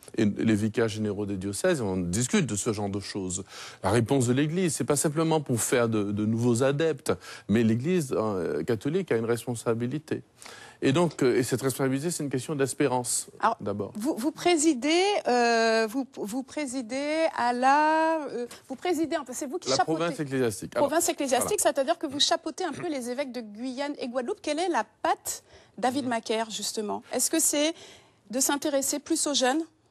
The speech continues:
Speaker 1: Oui, alors, on, tous les trois, on a, on est, tous les trois, plus tous les services diocésains derrière, la communication, les vicars généraux, les prêtres, et cetera. Euh, mon rôle, c'est de faire travailler tout le monde, ensemble. Bon, il pourrait travailler, voilà. Mais le rôle d'un archevêque, c'est ça,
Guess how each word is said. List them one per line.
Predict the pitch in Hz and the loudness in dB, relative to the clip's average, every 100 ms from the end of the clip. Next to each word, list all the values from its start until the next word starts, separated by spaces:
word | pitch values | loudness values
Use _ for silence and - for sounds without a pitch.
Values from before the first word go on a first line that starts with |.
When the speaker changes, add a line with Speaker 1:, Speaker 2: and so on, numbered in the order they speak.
| _ _ | _ _
Speaker 1:
Oui, | 107 120 170 | 0 2 2
alors, | 151 160 160 156 - | 2 0 0 -6 -6
on, | 147 | -4
tous | 139 185 | -2 0
les | 165 | 0
trois, | 156 185 | 0 -2
on | |
a, | 151 127 | 0 0
on | 113 110 | 0 0
est, | 101 92 90 85 - 107 | -2 -2 -4 -6 -6 -2
tous | |
les | 135 | 0
trois, | 120 196 - | 2 2 0
plus | - 247 202 - - | 0 0 0 -4 -2
tous | 214 | 2
les | 165 | 2
services | - 143 151 196 | 2 -2 0 -2
diocésains | 139 135 120 127 156 | 0 -2 0 0 0
derrière, | 147 147 156 143 117 | 2 2 2 2 2
la | 95 | 0
communication, | 85 101 92 85 82 - - 160 165 160 123 | -2 -4 -4 -4 -8 -6 -2 0 2 2 4
les | 104 | 4
vicars | 98 87 101 | 2 0 -2
généraux, | 104 98 90 120 156 | -2 -6 -6 0 2
les | 110 | 2
prêtres, | - 151 151 107 | 2 0 2 0
et | |
cetera. | 92 101 107 110 175 196 - - - - | -4 -6 -6 -4 -2 -4 -6 -12 -12 -4
Euh, | - 113 | 2 2
mon | 127 143 147 | 4 2 4
rôle, | 208 | 2
c'est | - | 2
de | 131 | 0
faire | 123 196 | 2 0
travailler | 180 147 151 | 2 2 2
tout | 147 | 0
le | 160 | 0
monde, | 139 117 95 82 80 _ _ - | 2 2 0 -4 -10 _ _ -2
ensemble. | 120 117 139 87 80 - _ _ _ - | 2 4 2 0 -4 -12 _ _ _ 0
Bon, | 120 | 0
il | 101 | 2
pourrait | 104 | 0
travailler, | 98 95 92 98 110 95 | 0 0 2 2 2 0
voilà. | 87 76 | -2 -4
Mais | 73 101 | 0 2
le | 104 | 2
rôle | 120 113 | 2 2
d'un | 107 | 0
archevêque, | 92 - 110 170 - | -2 -2 0 0 0
c'est | 123 | 0
ça, | - | -2